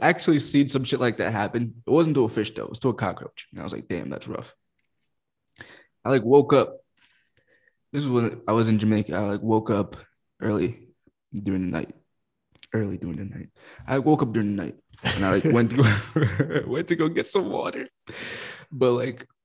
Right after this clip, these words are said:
what we usually did, we had, like, uh, whenever, like, there was dishes in the sink, you put water in the dishes so, like,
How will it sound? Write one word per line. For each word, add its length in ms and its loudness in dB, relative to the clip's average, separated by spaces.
what 160 6
we 100 8
usually 380 4
did, 480 2
we 140 0
had, 180 2
like, 280 -4
uh, 380 -6
whenever, 300 4
like, 180 2
there 80 4
was 120 0
dishes 300 2
in 60 0
the 80 -2
sink, 260 -4
you 60 -6
put 100 0
water 320 2
in 80 -2
the 80 -4
dishes 340 -4
so, 120 -6
like, 320 -6